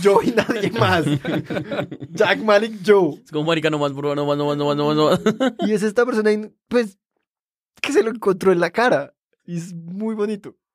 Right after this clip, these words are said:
Speaker 2: No, y que está la cuestión de... a mí me gusta pensar que, si bien Jack es una persona considerablemente más sensible que la mayoría, igual,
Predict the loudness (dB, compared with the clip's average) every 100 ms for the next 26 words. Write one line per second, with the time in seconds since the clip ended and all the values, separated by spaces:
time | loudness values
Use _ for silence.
0 | _ -2 0 2 2 0 0 -2 -4 -4
1 | -4 -4 _ _ _ _ _ _ _ _
2 | _ -20 -6 -2 0 2 0 0 -2 -2
3 | -2 -2 -2 -6 _ _ _ _ -4 0
4 | 0 -2 _ _ _ _ _ _ _ _
5 | _ -8 0 2 4 2 0 -6 -14 _
6 | _ _ -8 0 0 0 -4 -4 -2 -2
7 | -2 -4 -4 -2 -2 -4 -4 -4 -4 -4
8 | -2 0 -2 -2 -4 -4 -2 0 2 2
9 | 0 -2 -4 _ _ -20 _ 0 2 4
10 | 2 0